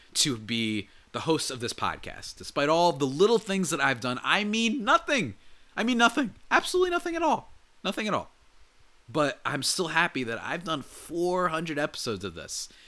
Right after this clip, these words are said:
And while I don't feel like I look around and I see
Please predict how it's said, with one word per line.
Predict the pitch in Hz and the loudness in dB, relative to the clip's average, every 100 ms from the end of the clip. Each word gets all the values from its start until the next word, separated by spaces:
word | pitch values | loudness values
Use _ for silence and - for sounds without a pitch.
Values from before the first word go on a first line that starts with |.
| - - - | -20 -18 -6
And | 147 | 0
while | 147 160 156 | 4 6 6
I | 143 196 | 6 6
don't | 226 | 4
feel | 185 185 190 | -2 0 2
like | 180 170 139 | 2 2 4
I | 139 | 4
look | 123 131 170 | 4 0 0
around | 135 120 139 139 127 | 2 4 4 4 2
and | 117 | 0
I | 127 | 0
see | 135 - 139 139 139 | 0 0 2 2 0